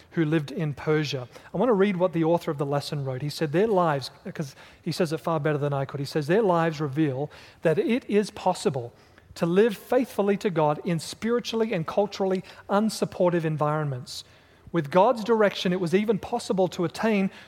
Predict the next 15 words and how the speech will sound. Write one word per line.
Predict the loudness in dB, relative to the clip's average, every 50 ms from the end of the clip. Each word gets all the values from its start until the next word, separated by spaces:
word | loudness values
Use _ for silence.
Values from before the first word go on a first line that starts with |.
| -16 -8
to | -6 -6
prominent | -6 -4 -2 2 2 4 4 4 2 2 2
administrative | 0 0 2 2 2 0 0 0 0 0 2 2 0 0
positions | -2 -4 -2 -2 -2 -2 -2 -2 -2 -2 -2
in | -2 0 0
these | 0 0 0 0
alien | 0 2 2 2 2 0 0 0 -2
settings. | -2 -2 -2 -2 -2 -2 -4 -6 -10 -12 -14 -14 -16 -20 -20 -20 -20 -20 -20 -20 -20 -20 -8 -2
Each | 2 2 2 2 0 -4
lived | -4 0 2 2 2 2 2
a | -2
creative | -2 -2 -2 2 4 4 4 4 4 2 0 0 -2
and | 0 0 0 2 0
rich | 0 -2 -2 -2 -4
life, | -2 0 0 0 0 -2 -6 -14